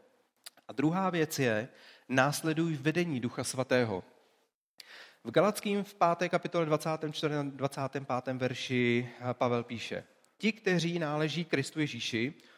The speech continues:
ukřižovali se mi sami sebe, se svými vášněmi a sklony. Jsme-li živi Božím duchem, dejme se duchem také řídit.“ Přátelé, Bůh nás daleko lépe zná,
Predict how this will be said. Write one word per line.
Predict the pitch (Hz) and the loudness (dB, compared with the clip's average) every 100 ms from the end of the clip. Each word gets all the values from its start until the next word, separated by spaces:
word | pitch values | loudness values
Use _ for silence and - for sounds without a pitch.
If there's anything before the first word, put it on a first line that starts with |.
| _ - | _ -12
ukřižovali | - 214 190 190 180 | -4 -2 0 0 0
se | 180 180 | -2 -2
mi | 165 170 165 - | 0 0 -2 -2
sami | 151 147 | -2 0
sebe, | 151 156 123 92 - - _ | 0 0 0 -2 -6 -20 _
se | - 139 | -2 0
svými | - 160 185 185 | 0 -2 -4 -2
vášněmi | 170 143 139 143 139 135 | 0 0 0 -2 -2 -2
a | 131 | -6
sklony. | - - 120 90 - - - - | -4 -2 -2 -4 -10 -20 -20 -12
Jsme-li | - - 165 180 180 | -6 0 0 2 0
živi | 151 214 165 107 107 - _ _ _ | 2 2 2 0 -4 -12 _ _ _
Božím | - 127 143 139 | 0 2 2 2
duchem, | 127 - 110 117 | 2 2 0 2
dejme | 127 165 190 | 2 2 0
se | - | -2
duchem | 127 123 135 127 | -4 0 2 2
také | 127 120 123 110 110 113 - - _ _ _ - | 2 0 2 4 4 0 -4 -20 _ _ _ -8
řídit.“ | 117 135 117 95 - - _ _ _ _ _ _ _ _ _ _ _ _ _ _ - - - - _ _ | -4 -4 0 0 -2 -16 _ _ _ _ _ _ _ _ _ _ _ _ _ _ -20 -20 -20 -20 _ _
Přátelé, | - 143 170 180 | -2 2 4 4
Bůh | 143 160 185 175 | 2 -2 -2 0
nás | 175 143 131 131 | 2 4 2 2
daleko | 143 147 151 | 2 2 0
lépe | 143 139 151 | 0 2 0
zná, | 143 123 98 98 117 | 2 0 0 -4 -8